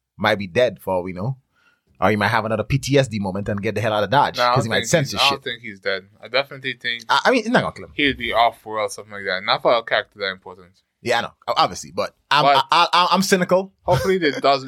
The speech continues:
Speaker 2: they do retcon tho-, those movies,
Speaker 1: I'm a
Speaker 2: so
Speaker 1: cynical motherfucker, so I'm like, I
Speaker 2: the
Speaker 1: like the
Speaker 2: story
Speaker 1: whole idea,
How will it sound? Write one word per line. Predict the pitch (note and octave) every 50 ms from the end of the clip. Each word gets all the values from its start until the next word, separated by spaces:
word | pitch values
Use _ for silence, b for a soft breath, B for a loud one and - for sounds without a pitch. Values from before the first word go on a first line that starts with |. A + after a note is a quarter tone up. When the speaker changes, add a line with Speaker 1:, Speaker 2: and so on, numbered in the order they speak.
| C3 B2+
Speaker 2:
they | B2+ B2
do | B2 B2+ C3+ C3+ C3
retcon | C3 B2 A#2 - - B2 A#2 A#2 A#2 A#2 A2 A2+ A2+
tho-, | A2+ A2 A2 A2+ A2 G#2 G#2
those | A2+ A2 A2+ A2+ A2+ A2 A2
movies, | A2+ A2+ A2+ A2 A2+ A#2+ B2 B2+ C3
Speaker 1:
I'm | C#3+ D#3+ E3
a | D#3
Speaker 2:
so | -
Speaker 1:
cynical | F3 E3 E3 C#3+ D#3+ D#3
motherfucker, | D3+ D3+ D3+ C#3 - D3 C3 D3+ C#3+
so | C3+ C#3+ B2
I'm | A#2 A#2
like, | G#2+ G2+ G2+ - -
I | A#2 C3
Speaker 2:
the | C#3
Speaker 1:
like | C#3+ D3+ -
the | -
Speaker 2:
story | C#3+ D3
Speaker 1:
whole | C#3+ C#3
idea, | C3 C3 B2 C#3